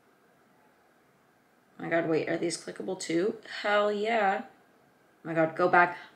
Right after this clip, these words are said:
Monthly overview. You got study, the different, like, projects and assignments, general notes, to-dos. Wait, let's go back to the,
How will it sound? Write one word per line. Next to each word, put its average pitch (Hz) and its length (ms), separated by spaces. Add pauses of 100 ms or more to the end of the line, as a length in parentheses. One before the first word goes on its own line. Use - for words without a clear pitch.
Monthly 247 560
overview. 247 1120 (680)
You 165 100
got 160 220
study, 185 800 (920)
the - 100
different, - 500 (200)
like, - 100 (220)
projects - 480
and - 100
assignments, 208 840 (380)
general 160 320
notes, 170 460
to-dos. 190 760 (640)
Wait, - 260
let's - 180
go 226 120
back 196 300
to 202 120
the, 180 440